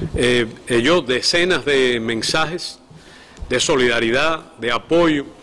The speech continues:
preguntas de cómo pueden apoyar a Cuba en las circunstancias,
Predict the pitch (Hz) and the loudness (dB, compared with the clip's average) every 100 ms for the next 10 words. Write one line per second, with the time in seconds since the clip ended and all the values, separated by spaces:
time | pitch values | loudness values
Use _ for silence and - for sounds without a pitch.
0 | - - - - - 131 147 185 165 143 | -20 -20 -20 -10 -2 0 2 0 0 -2
1 | 127 123 135 147 120 143 156 151 135 113 | -2 -2 -2 -2 2 2 2 2 -2 -4
2 | 98 95 - - - - 123 127 120 123 | -8 -14 -20 -20 -16 -6 -4 -2 0 2
3 | 160 143 - 156 160 147 123 117 117 113 | 0 -2 -2 -2 0 0 -2 -4 -6 -6
4 | - - - 127 110 113 - 139 151 - | -10 -6 -2 -2 -4 -8 -2 -2 -2 -2
5 | 156 131 117 104 | -2 -2 -2 -6